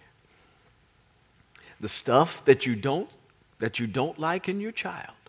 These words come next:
that you see that's a problem, is you.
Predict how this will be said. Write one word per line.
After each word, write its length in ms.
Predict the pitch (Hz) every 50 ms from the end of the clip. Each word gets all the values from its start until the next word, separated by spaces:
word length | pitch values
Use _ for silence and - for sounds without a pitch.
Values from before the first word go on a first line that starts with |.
| - _ _ _ _ _ _ _ _ _ _ _ _ _ _ _ _ _ _ _ _ _ _ _ _ _ _ _ -
that 180 | 95 95 -
you 100 | 117 120
see 340 | - - - 165 180 185 196
that's 180 | 170 139 - 131
a 20 |
problem, 460 | - - 185 - - - - - - - - - _ _ _ _ _ _ _ _ _ _ _ _ _ _ _ _ _ _ _ _ _ _ _ _ _ _ _ _
is 160 | - 208 190 175
you. 220 | 151 131 131